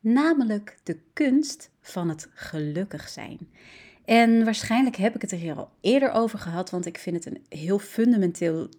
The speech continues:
onderdeel van het leven. Niet alleen van afvallen of wat dan ook, maar juist van het hele leven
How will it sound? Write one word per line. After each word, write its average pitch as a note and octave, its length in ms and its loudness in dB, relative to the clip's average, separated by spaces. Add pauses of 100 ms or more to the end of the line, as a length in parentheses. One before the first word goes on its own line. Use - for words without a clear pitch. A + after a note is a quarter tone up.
(100)
onderdeel E3+ 540 2 (340)
van - 200 2
het F3 100 4
leven. D#3+ 680 4 (380)
Niet A3+ 260 4
alleen F3+ 320 2
van E3+ 240 -8
afvallen F3+ 400 -2
of D3+ 120 -6
wat D#3 160 -2
dan D#3+ 160 -2
ook, D3+ 100 -6
maar D3+ 120 -4
juist E3+ 500 -4
van - 160 -4
het F3 120 -4
hele F#3 500 2
leven F3+ 640 0